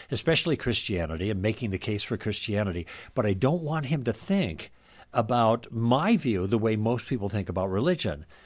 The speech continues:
And the way most people think about religion is a kind of a religious fantasy club. And that's not my view. We're not talking about,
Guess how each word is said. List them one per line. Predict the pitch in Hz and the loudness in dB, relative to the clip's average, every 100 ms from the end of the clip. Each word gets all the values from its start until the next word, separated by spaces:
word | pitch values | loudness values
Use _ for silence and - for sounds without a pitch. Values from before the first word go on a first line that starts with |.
| - - | -12 -2
And | 123 | 0
the | 120 | 2
way | 175 | 4
most | 139 147 - | 4 2 0
people | 151 113 | -2 0
think | 135 123 | 0 0
about | 120 | 2
religion | 110 104 160 151 127 | 2 2 0 0 0
is | 120 107 - | 2 0 -2
a | 120 | -4
kind | 107 - 139 | -4 -4 -2
of | 139 | 0
a | 117 | 0
religious | 101 101 107 120 - | 2 2 2 2 0
fantasy | - 117 104 101 120 | -2 0 0 0 -2
club. | 101 - 110 76 73 - - - - - - - | -4 0 0 0 -6 -16 -20 -20 -20 -20 -10 -2
And | 113 | 2
that's | 120 170 - | 2 2 0
not | 165 156 131 | -2 0 0
my | 117 | 0
view. | 107 135 151 76 73 - - - - - - - | 2 2 2 0 -6 -20 -20 -20 -20 -20 -10 -2
We're | 127 | 0
not | 151 | 0
talking | - 147 175 - 156 | -2 -2 0 -2 0
about, | 113 98 92 87 | 2 2 2 2